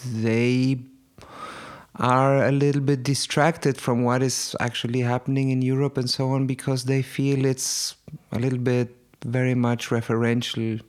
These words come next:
towards the nineties or something like that, and it's not so fresh.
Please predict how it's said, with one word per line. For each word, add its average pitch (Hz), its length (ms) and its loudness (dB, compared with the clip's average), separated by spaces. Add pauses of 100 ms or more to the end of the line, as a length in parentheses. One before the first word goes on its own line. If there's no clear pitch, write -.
(460)
towards 113 640 -2 (420)
the 113 180 -2
nineties 120 840 0
or 110 80 -2
something 113 400 0
like 107 180 2
that, 113 220 2
and 110 180 2
it's 110 160 -2
not 123 300 0
so 110 240 0
fresh. 120 440 0